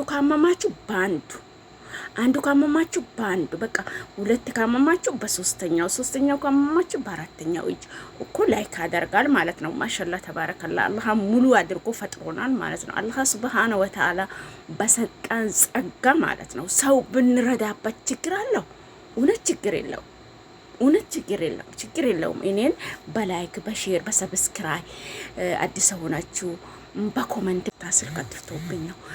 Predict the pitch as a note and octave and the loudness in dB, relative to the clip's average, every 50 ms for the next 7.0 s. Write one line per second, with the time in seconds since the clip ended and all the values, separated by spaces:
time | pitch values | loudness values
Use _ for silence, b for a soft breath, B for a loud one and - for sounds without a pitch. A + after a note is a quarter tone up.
0 | B B B - A#3+ A#3 - G#3 G3+ G3+ F3 G3+ G#3 - F3+ - G#3 A3+ - - | B B B -6 -6 -4 -2 -2 0 0 0 0 0 -2 -4 -2 -2 -2 -2 -2
1 | - - F3+ F3 F3 F3 F3+ - B B B B B - C4 - - A3 F#3 F#3+ | -2 -2 -2 -2 -2 -2 -4 -8 B B B B B 0 2 2 2 2 0 2
2 | - - - - F#3+ F3 F3 F3+ E3+ E3+ B B B B B B - C4+ - - | 2 2 2 0 -4 -6 -6 -6 -6 -8 B B B B B B -4 -4 -4 -4
3 | - - A3 - - - A3+ A3 G#3 A3 A3+ G#3 F#3+ G#3+ - - - G#3+ G3+ - | -4 -4 -4 -4 -2 0 0 2 2 2 0 0 -2 -2 -4 -4 -4 -2 0 2
4 | - A#3 - G3+ - - - - G3+ F3 F#3 G#3 F3+ F#3+ G#3 G3+ G#3 - - - | 2 2 2 0 0 0 0 -2 -4 -2 -2 0 2 4 4 4 4 2 0 -10
5 | - - - - - D#4+ C#4+ B3+ - - F3+ D#3 E3 - F3+ D#3+ - F3+ F#3 F3+ | -16 -16 -12 -4 2 4 4 4 4 4 2 0 -2 -4 -8 -8 -6 -4 -4 -4
6 | G3 A#3+ A#3+ B B B B B - A3+ - - C#4+ D#4 F4+ A4+ - D#5+ - - | -4 -4 -6 B B B B B -12 -10 -4 -4 -2 0 0 0 0 0 -2 -2